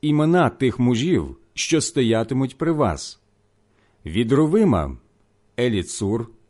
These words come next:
син Шедеура, від Симеона: Шелумієл, син Цурішаддая, від Юди: Нахшон, син Амінадава,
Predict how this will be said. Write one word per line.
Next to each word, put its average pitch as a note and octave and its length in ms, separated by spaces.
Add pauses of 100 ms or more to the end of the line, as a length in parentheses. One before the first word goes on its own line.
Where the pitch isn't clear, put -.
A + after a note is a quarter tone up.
(160)
син C#3+ 560
Шедеура, C3+ 840 (680)
від A2 280
Симеона: C#3+ 800 (480)
Шелумієл, A#2 1000 (300)
син C3+ 480 (120)
Цурішаддая, A#2 1200 (680)
від C3+ 320
Юди: F2 560 (440)
Нахшон, A2 800 (480)
син C#3 480 (180)
Амінадава, A#2+ 880